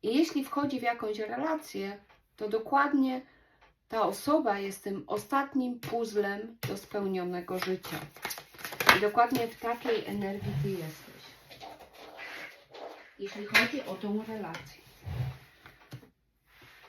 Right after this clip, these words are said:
Tutaj rzeczywiście mogły być wspólne plany, jeśli chodzi o waszą relację. Przynajmniej ty wiązałaś bardzo duże nadzieje,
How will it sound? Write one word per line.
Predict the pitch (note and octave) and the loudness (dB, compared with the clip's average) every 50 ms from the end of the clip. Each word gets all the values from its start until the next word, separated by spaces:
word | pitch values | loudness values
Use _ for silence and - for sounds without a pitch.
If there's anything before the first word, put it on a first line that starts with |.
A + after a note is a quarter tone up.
| - _ _ _ _ _ _ _ _ - _ _ _ _ _ - - - - - - - - - _ _ _ | -20 _ _ _ _ _ _ _ _ -20 _ _ _ _ _ -20 -20 -20 -20 -20 -20 -20 -20 -20 _ _ _
Tutaj | - C4+ - C4+ C4 | -4 2 4 4 4
rzeczywiście | A#3+ B3 A#3+ - A3+ A3+ B3 D4 D#4 - E4+ C#4 | 4 2 0 0 -2 2 2 2 2 2 0 0
mogły | A3 G3 G3 G3+ G#3+ A#3 B3 B3+ C#4 C#4 | 0 2 2 6 6 6 6 6 2 0
być | C4 A#3+ A#3+ B3 - - - - - - | 0 -2 -4 -6 -8 -10 -12 -12 -14 -12
wspólne | - - - - - B3 A#3+ A#3 A#3 A3+ G#3+ | -12 -12 -10 -8 -6 -6 -4 -2 -2 -2 -4
plany, | - - A3 A3 G#3+ G#3+ G3+ E3+ D3 D#3+ | -2 -2 0 0 0 2 2 2 2 2
jeśli | - - - - - F3 | 0 -2 -4 -2 -2 -2
chodzi | E3 F3 F3+ F#3 - - F3 F#3 F3+ F3+ - _ _ _ | 0 0 -4 -6 -6 -4 -4 -4 -4 -6 -10 _ _ _
o | F#3+ | -4
waszą | F#3+ F#3 F#3 - - G3+ G3+ G3+ | -2 0 -2 0 -2 -4 -4 -2
relację. | G3+ G#3 G3+ F#3+ F3 E3 D#3+ - - - - D#3 - - - _ _ - - - - - - | -2 -2 0 0 0 0 -2 -4 -10 -12 -12 -12 -12 -14 -18 _ _ -20 -20 -20 -20 -20 -12
Przynajmniej | - - G3+ G#3 G#3 G#3 G#3+ G#3+ G#3 G#3 - | -8 -2 4 4 6 6 6 4 0 0 0
ty | - B3+ C4 B3 G3+ F#3 G#3 G#3+ - _ _ _ - - | 0 2 4 4 4 2 0 -4 -8 _ _ _ -14 -8
wiązałaś | G3 F#3+ F#3 F#3+ F#3 G3+ G3 G#3 G#3+ G#3 G#3 G3+ G#3 G3+ - - - - - - - _ _ _ _ | -4 -2 -2 -2 -2 -2 -2 -2 0 0 0 0 -2 -4 -6 -10 -14 -14 -18 -20 -20 _ _ _ _
bardzo | F#3+ G3+ G#3 A3 G#3+ G#3 G3+ G3+ G#3+ G#3 G3+ | 2 4 4 4 4 0 -4 0 0 0 0
duże | F#3+ F3+ G3 G3 G3+ G#3 G3 F#3+ | 0 -4 -6 -6 -4 -4 -2 -2
nadzieje, | F#3+ F#3+ F3+ F3+ F3 - G3 G#3 A3 A3+ G#3+ F#3 D#3 D3 D3 F3+ | -2 0 -2 -2 -2 2 4 6 6 6 6 4 4 4 2 2